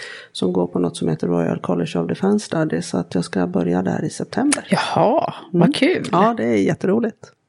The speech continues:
Speaker 2: Det måste vara
Speaker 1: Mm.
Speaker 2: spännande att få göra liksom någonting
Speaker 1: Ja,
Speaker 2: annat och för sin
Speaker 1: det
Speaker 2: egen del då,
Speaker 1: Ja, det
Speaker 2: lite
Speaker 1: är
Speaker 2: grann.
Speaker 1: helt fantastiskt att få en sån möjlighet, så det är jag
Speaker 2: Ja.
Speaker 1: jätteglad för.
Speaker 2: Hur lång är den då?
Speaker 1: Den är nio månader. Och innan det då så har jag haft en befattning som jag beskrev nu i,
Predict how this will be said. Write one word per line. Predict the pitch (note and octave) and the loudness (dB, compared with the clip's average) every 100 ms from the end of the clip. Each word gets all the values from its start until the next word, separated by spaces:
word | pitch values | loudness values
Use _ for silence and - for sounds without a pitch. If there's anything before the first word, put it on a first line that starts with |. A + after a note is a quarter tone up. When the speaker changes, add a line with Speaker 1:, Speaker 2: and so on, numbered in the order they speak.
| _ - | _ 0
Speaker 2:
Det | F#3+ | 4
måste | G3+ | 4
vara | A#3 | 6
Speaker 1:
Mm. | A#3+ | 4
Speaker 2:
spännande | G3+ F#3 F#3 A3 | 4 2 4 4
att | F3+ | 4
få | E3+ | 6
göra | E3 E3 E3+ | 6 8 6
liksom | D#3 D#3 D#3 D#3 | 4 2 2 2
någonting | D#3 D3 E3+ | 2 4 6
Speaker 1:
Ja, | |
Speaker 2:
annat | F3 F3 F3 | 8 8 8
och | E3 | 6
för | |
sin | E3 F#3+ | 6 6
Speaker 1:
det | F3+ | 6
Speaker 2:
egen | E3 C#4+ | 6 6
del | C4+ - - D3+ | 6 4 2 2
då, | |
Speaker 1:
Ja, | - - F3 E3 D#3 | 2 2 2 2 4
det | |
Speaker 2:
lite | F3+ | 4
Speaker 1:
är | F#3 | 4
Speaker 2:
grann. | - D#3+ | 2 0
Speaker 1:
helt | D#3+ | -4
fantastiskt | D3+ G3 G#3 F3 D#3+ | -4 -4 -6 -10 -10
att | E3 | -10
få | E3+ | -10
en | E3 | -10
sån | E3+ E3+ | -8 -8
möjlighet, | F3 - E3 F#3 - | -8 -8 -10 -10 -10
så | F#3 | -6
det | G#3+ | -4
är | |
jag | F#3 - | -4 0
Speaker 2:
Ja. | F3+ | 2
Speaker 1:
jätteglad | F3 F#3+ G#3 | 2 2 -4
för. | - F#3+ F#3 - - | -8 -14 -14 -6 2
Speaker 2:
Hur | G#3+ | 6
lång | G#3 G3 | 6 6
är | E3+ | 4
den | A3+ C4+ | 6 4
då? | F#3+ - - | 2 -4 -6
Speaker 1:
Den | F3+ G3 G3+ | 0 4 4
är | |
nio | F3+ D3 | 4 4
månader. | D3 D#3 E3+ F#3 F#3 F3 - _ _ _ _ _ _ _ _ - - - | 2 -2 -2 -4 -6 -10 -20 _ _ _ _ _ _ _ _ -20 -16 -2
Och | F3+ | 2
innan | E3+ D#3 D#3 | 4 4 4
det | D#3+ E3 | 4 4
då | D3+ D3 | 2 0
så | D3 | 0
har | D#3 | 0
jag | D#3 | 0
haft | D#3 D#3 - | 0 -2 -2
en | D3+ | 0
befattning | D3+ - - D#3 | 0 -2 -4 -4
som | F3+ F3 | -4 -4
jag | E3+ | -4
beskrev | D3+ F3 E3 E3+ | -4 0 0 2
nu | G3+ G3+ F3+ | 4 4 2
i, | - E3+ E3 E3 - | -2 -2 -2 -2 -4